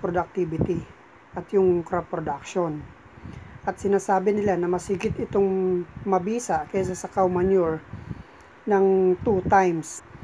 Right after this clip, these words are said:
Ano-ano pong mga nutrients ang tinataglay ng chicken manure? Ito po ay mayaman sa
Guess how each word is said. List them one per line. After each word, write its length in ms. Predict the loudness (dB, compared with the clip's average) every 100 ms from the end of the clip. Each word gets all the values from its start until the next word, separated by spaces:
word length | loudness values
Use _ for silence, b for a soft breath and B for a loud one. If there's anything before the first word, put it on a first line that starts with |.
| B B -12
Ano-ano 400 | -4 0 0 0
pong 240 | -2 0
mga 160 | 2 2
nutrients 640 | 0 -2 -2 0 0 -2
ang 160 | -6 -6
tinataglay 640 | -2 -2 0 -2 -2 -2
ng 160 | -4 -8 -8
chicken 240 | -6 -4
manure? 480 | -4 -4 -2 -4 -6 -14 -20 -20 -20 -20 -20 -16 -10
Ito 160 | -10
po 160 | -4 2
ay 240 | 4 4
mayaman 480 | 2 2 2 2 -2
sa 320 | -2 0 2